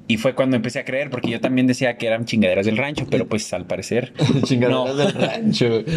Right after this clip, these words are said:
Speaker 2: Y, o sea, también yo por eso, eso es lo que dices de que ya una vez que te pasa, sí lo crees. Ahorita también lo voy a comentar cuando llegamos al, al principal tema del hilo,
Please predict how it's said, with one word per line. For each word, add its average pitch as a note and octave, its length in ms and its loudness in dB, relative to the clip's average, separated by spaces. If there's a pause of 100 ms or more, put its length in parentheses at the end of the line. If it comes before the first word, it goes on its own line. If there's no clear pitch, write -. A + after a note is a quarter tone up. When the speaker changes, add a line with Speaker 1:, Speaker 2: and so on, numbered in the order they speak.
(160)
Speaker 2:
Y, C3 160 2
o D#3 60 6
sea, D3 140 4
también C#3 260 2
yo E3 120 4
por F#3+ 120 4
eso, F3 160 2
eso F3+ 140 2
es F#3+ 60 8
lo F#3 80 6
que F3 100 6
dices D3+ 300 4
de E3+ 160 4
que C3+ 220 2
ya B2 160 4
una D3 120 2
vez D#3+ 100 0
que F3 100 0
te D#3 140 2
pasa, C3+ 320 0
sí D3+ 140 0
lo D#3 120 4
crees. D3 380 0
Ahorita A2+ 240 0 (100)
también B2+ 260 4
lo C3 60 8
voy C3 140 8
a C3 60 2
comentar C3 460 -2
cuando C3 220 0
llegamos A2 440 2
al, A#2 300 2 (720)
al A2+ 100 -2
principal C3 440 -2
tema D3+ 240 2
del C3 200 2
hilo, E3+ 260 4